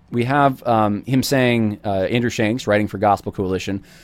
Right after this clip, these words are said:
"We must not be guilty of the same mistake. We must not mistake revulsion towards homosexual activity with the biblical warnings against it, as if our own sin is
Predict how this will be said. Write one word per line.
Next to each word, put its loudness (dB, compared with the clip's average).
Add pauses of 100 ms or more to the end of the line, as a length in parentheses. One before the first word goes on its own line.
(100)
"We 2
must -2
not 2
be -2
guilty 2
of 2
the -2
same 0
mistake. -6
We 0
must -2
not 0
mistake -4
revulsion -2
towards -2
homosexual -2
activity -2
with -6
the -6
biblical 0
warnings 2
against -2
it, 0 (460)
as 6
if 4
our 6
own 4
sin 0
is -2